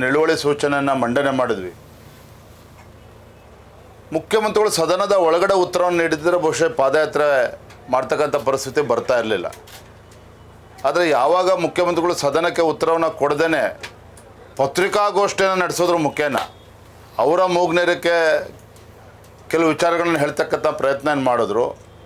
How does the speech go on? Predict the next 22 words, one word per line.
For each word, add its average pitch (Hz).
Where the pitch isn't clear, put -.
ಫಲಾಯನವಾದವನ್ನು 165
ಏನು 151
ಮಾಡಿದ್ರು, 147
ಅದರಲ್ಲೇ 156
ಗೊತ್ತಾಯಿತು 151
ಮುಖ್ಯಮಂತ್ರಿಗಳು 147
ಖಂಡಿತವಾಗಿ 165
ಈ 160
ಹಗರಣದಲ್ಲಿ 147
ಸಂಪೂರ್ಣವಾಗಿ 185
ಭಾಗಿಯಾಗಿದ್ದಾರೆ. 127
ನೋಡಿ, 170
ಇದರಲ್ಲಿ 180
ಎರಡಿದೆ. 170
ವಾಲ್ಮೀಕಿ 156
ಅಭಿವೃದ್ಧಿ 156
ನಿಗಮದಲ್ಲಿ 151
ಆಗಿರ್ತಕ್ಕಂಥ 147
ಭ್ರಷ್ಟಾಚಾರದ 143
ಪ್ರಕರಣ 139
ಒಂದು 131
ಕಡೆ, 135